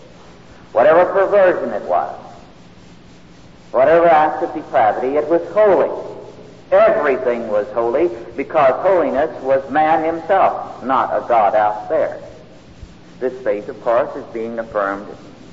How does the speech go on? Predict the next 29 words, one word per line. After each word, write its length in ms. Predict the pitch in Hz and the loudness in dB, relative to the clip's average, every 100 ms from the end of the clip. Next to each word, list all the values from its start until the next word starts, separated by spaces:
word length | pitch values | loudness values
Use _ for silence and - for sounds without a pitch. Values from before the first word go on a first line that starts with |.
| - 120 | -10 -8
today. 520 | 113 123 101 76 - - - - - - - - | 0 2 2 0 -10 -16 -18 -20 -20 -20 -18 -10
And 100 | 117 | -2
this 200 | 151 143 | 0 0
was, 280 | 143 139 139 | 2 2 2
of 100 | - | -2
course, 420 | - 104 127 - | 2 4 2 0
the 80 | 120 - | -6 -4
thesis 480 | 131 110 123 123 120 | -6 -4 -6 -4 -2
of 100 | 110 | 2
Allen 400 | 113 117 120 - | 2 2 0 -2
Ginsberg's 680 | 107 101 - 92 104 104 - | -4 -4 -4 -2 -2 -4 -4
famous 320 | 95 92 101 - | -2 -2 -10 -4
poem 360 | 104 90 87 98 | 0 2 0 -2
of 120 | 90 | -4
a 60 | 90 | -8
few 140 | 95 90 | -10 -8
years 280 | 87 78 - | -4 -4 -4
ago, 380 | 95 95 110 - | -2 0 -2 -4
Howl, 540 | 147 139 - - - - - - - - - - - - - | 0 2 2 0 -6 -14 -20 -20 -20 -20 -20 -20 -20 -20 -6
which 160 | 117 123 - | -4 -4 0
says 240 | 131 120 - | 2 2 2
over 320 | 131 131 123 | 2 2 0
and 140 | 120 | 2
over 240 | 107 90 92 | 2 0 -2
again 320 | 87 98 110 | 0 0 0
that 200 | 110 - | -2 2
everything 540 | 135 135 139 127 123 | 0 2 0 0 -4
is 160 | 120 113 | -6 -4
holy. 400 | 104 90 82 | -2 0 -2